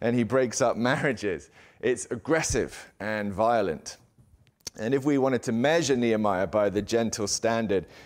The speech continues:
of Jesus Christ, we could make a case that he missteps here, probably seriously, in his harshness, in his circumvention of established authority, and in his tactics of cursing and shaming and coercion.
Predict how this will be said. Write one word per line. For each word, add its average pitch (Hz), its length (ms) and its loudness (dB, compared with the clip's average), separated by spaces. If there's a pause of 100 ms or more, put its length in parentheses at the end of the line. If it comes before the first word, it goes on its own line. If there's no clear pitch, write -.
(180)
of 110 160 0
Jesus 101 440 0
Christ, 113 440 -2
we 117 80 -6
could 160 140 -4
make 165 200 -2
a 131 60 -4
case 139 460 -2
that 110 260 0
he 160 260 -8
missteps 139 840 -2
here, - 220 -8 (600)
probably 120 540 2
seriously, 107 840 -2 (420)
in 110 200 0
his 113 220 0
harshness, 110 680 -2
in 95 120 -6
his 98 200 -4
circumvention 110 880 -4
of 92 80 -10
established 95 640 -4
authority, 107 640 -2 (380)
and 110 180 2
in 110 100 0
his 107 200 -2
tactics - 640 -2
of 87 220 -10
cursing 110 640 -4 (300)
and 92 140 -10
shaming 98 680 -2 (120)
and 90 180 -8
coercion. 87 680 -2